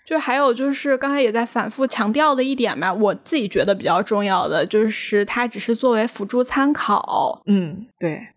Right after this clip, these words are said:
Speaker 1: 不要太过去纠结，我算出来这个卦不好啊，我该怎么办啊？我以后未来
Speaker 2: 我焦虑啊。
Speaker 1: 对，怎么办啊？不是的，不是的，你综合着看，就是这个事情是，嗯，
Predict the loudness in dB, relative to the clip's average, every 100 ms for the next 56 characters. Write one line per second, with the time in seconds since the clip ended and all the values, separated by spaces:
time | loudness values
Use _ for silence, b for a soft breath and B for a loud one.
0 | _ _ 0 2 4 2 -2 -8 -4 0
1 | 2 0 2 2 2 -2 -6 -4 -2 2
2 | 2 2 -2 -2 0 0 0 -2 -2 0
3 | 0 0 2 0 0 0 -2 -6 -2 2
4 | 2 2 0 2 0 0 0 0 0 -4
5 | -6 -4 0 2 0 -2 -2 0 -2 -4
6 | -2 0 0 -2 -8 -16 -2 0 2 2
7 | 4 4 2 2 0 0 2 2 0 2
8 | 2 2 2 0 0 -2 -2 0 2 2
9 | 2 0 -2 -8 -12 -8 -6 -4 -4 -6
10 | B B B B -4 0 0 0 0 -2
11 | -2 0 0 0 -2 -2 -4 -2 0 2
12 | 2 0 -2 -2 0 0 0 -4 -4 0
13 | 0 2 0 0 0 0 2 2 0 0
14 | 2 4 4 2 0 -4 -6